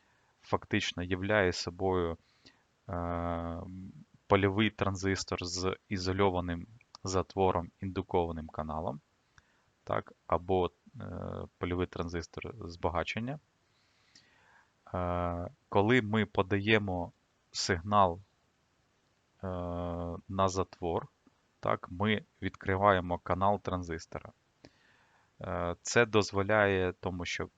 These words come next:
струм потече на базу, е, біполярного транзистора і, відповідно, дасть можливість протікання струму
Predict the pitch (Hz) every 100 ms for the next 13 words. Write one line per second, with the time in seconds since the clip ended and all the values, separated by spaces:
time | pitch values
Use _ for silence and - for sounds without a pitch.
0 | - - - 107 95 - - 92 - 90
1 | 92 90 95 90 85 82 80 _ _ _
2 | _ _ _ _ _ _ _ - 87 85
3 | 85 82 82 85 90 101 95 87 87 92
4 | 98 - 113 110 139 139 - 139 135 -
5 | _ - 127 139 131 - 143 95 - 95
6 | 104 113 107 98 - 95 95 - 92 90
7 | 92 113 104 - - - - 92 90 87
8 | 85 - 113 123 120